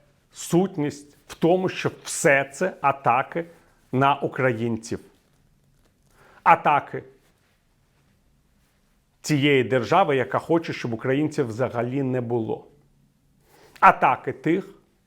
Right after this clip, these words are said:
хто хоче позбавити українців їхніх захисників в широкому сенсі цього слова. І в воєнному, і в громадському,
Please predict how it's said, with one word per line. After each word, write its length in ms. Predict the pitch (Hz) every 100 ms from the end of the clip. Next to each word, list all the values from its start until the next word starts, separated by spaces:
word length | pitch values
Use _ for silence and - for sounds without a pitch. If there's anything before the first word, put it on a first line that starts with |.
| _
хто 520 | - - 139 143 - - _ _ _ _ _ _ _ _ _ _ _ _ _ _ _ _ _ _ _ - -
хоче 360 | - - 151 -
позбавити 560 | 135 110 127 131 127 117
українців 560 | - 117 127 120 120
їхніх 380 | 113 - 107 - _ _ _ _ _ _ _ _ -
захисників 760 | 120 151 143 - 139 - 156
в 40 | -
широкому 600 | - 139 139 147 135 127
сенсі 360 | - 131 117 127
цього 300 | - 117 123
слова. 440 | - 104 107 - - _ _ _ _ _ _ _ _ _ _ _ _ - _ _ _
І 180 | 285 185
в 60 | 135
воєнному, 640 | 143 120 151 147 139 127 - - - -
і 120 | - 135
в 40 |
громадському, 720 | 117 107 104 104 - -